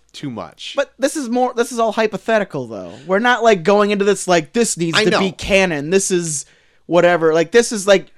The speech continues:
Speaker 2: taking, like, a hypothetical idea of it. And espe-, and I think the way, the reason why the movie portrays it as, like,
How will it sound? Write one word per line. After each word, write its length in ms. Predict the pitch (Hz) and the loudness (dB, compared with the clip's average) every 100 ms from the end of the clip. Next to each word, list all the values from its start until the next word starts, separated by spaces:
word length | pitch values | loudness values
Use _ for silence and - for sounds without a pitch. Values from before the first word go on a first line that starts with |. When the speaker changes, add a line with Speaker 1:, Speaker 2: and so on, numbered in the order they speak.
| _ _ | _ _
Speaker 2:
taking, 260 | - 202 175 | -6 -6 -4
like, 140 | 175 | -4
a 60 | 160 | -2
hypothetical 640 | 175 175 - 170 160 175 151 | -4 -6 -2 -2 0 0 0
idea 480 | 147 147 160 160 | -2 0 2 2
of 200 | 131 135 | 2 0
it. 240 | 131 131 - _ _ _ _ | 0 0 -2 _ _ _ _
And 380 | 165 165 156 151 | -2 -2 -2 -6
espe-, 400 | 160 - - 196 190 | -8 -4 0 0 2
and 120 | 190 | 0
I 60 | |
think 360 | 190 233 214 - _ _ _ _ | 2 2 2 -4 _ _ _ _
the 100 | 190 | 0
way, 260 | 180 202 196 | 2 4 2
the 180 | 196 175 | 0 0
reason 340 | 208 202 190 | 0 0 0
why 200 | 165 170 | 0 0
the 100 | 165 | 0
movie 200 | 165 170 | -2 -4
portrays 440 | 170 - 175 165 156 | -6 -2 0 2 0
it 80 | |
as, 300 | 147 147 143 | 0 0 -2
like, 240 | 143 143 | -4 -6